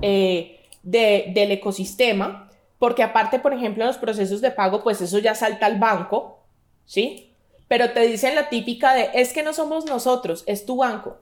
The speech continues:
¿a mí qué me importa? ¿Yo por qué tengo que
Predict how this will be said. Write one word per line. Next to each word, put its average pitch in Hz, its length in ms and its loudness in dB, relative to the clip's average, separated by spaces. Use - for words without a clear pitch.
¿a 214 100 -2
mí 208 220 -6
qué 240 120 -6
me 240 120 -2
importa? 214 400 -4
¿Yo 196 180 0
por 226 160 -6
qué 240 320 0
tengo 233 320 -2
que 233 480 -4